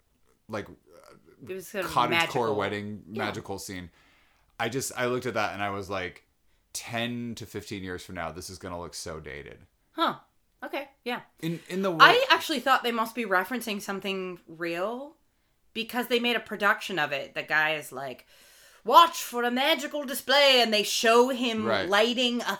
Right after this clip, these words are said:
Speaker 2: thing, and, like, a f-, a,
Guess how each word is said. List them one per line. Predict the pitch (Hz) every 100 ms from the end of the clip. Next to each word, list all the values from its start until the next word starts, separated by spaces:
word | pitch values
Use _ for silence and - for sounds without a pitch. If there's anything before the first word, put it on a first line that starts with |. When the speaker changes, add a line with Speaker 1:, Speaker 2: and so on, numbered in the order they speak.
| -
Speaker 2:
thing, | 220 226 226 220 226 226 - -
and, | 185 190
like, | 196 -
a | 170
f-, | 190 - - - - 180 -
a, | - 190